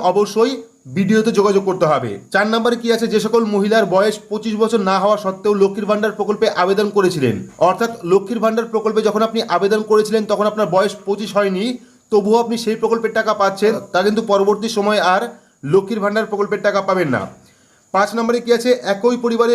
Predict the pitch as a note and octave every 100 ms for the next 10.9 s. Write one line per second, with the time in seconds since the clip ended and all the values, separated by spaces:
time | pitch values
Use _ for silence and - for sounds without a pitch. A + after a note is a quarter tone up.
0 | G3 G3+ G#3+ A3+ G#3+ A3 G#3+ G#3 G#3+ G#3
1 | G#3+ G#3 G3 G3 F#3 F3 C#3+ C3 F3 G#3
2 | - F3+ F#3+ A#3 G#3+ G#3+ F#3+ F3+ A3 A#3+
3 | - _ C#3 D3 F#3+ G#3+ G#3+ G3 F#3+ G#3
4 | F3+ F#3+ G3+ G#3+ G#3+ G3 G3 G3+ G#3 G#3+
5 | G#3+ G#3 G#3 G#3 - G3+ G3 F#3 F#3 G3+
6 | B3+ - - _ F#3+ G3 G#3 A#3 A3+ G#3+
7 | G3+ G3+ G#3 G3+ G3 G#3 F3 F#3+ G3 F#3+
8 | G3 G3+ G#3 G3+ F#3 G3 G3 G3 F#3 F#3+
9 | F#3 D3+ G#2 F#2+ - _ _ _ _ _
10 | - F#3 G#3 A3+ A#3 A#3+ A#3 A#3 B3+